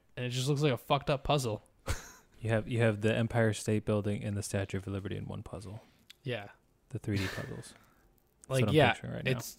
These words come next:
Speaker 1: they're both New York, but
Speaker 2: Yeah.
Speaker 1: it doesn't
Speaker 2: Pick
Speaker 1: work.
Speaker 2: one.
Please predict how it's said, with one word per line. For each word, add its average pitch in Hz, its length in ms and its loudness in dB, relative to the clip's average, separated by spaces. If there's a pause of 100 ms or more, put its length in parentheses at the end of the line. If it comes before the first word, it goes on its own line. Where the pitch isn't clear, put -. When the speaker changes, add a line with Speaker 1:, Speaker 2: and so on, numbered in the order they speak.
Speaker 1:
they're 123 200 -2
both 131 320 4
New 113 120 -2
York, 110 420 -2
but 95 240 -6 (1300)
Speaker 2:
Yeah. - 160 -10 (240)
Speaker 1:
it 113 80 -8
doesn't 131 320 0
Speaker 2:
Pick 123 100 2
Speaker 1:
work. 113 100 -4
Speaker 2:
one. 104 220 -4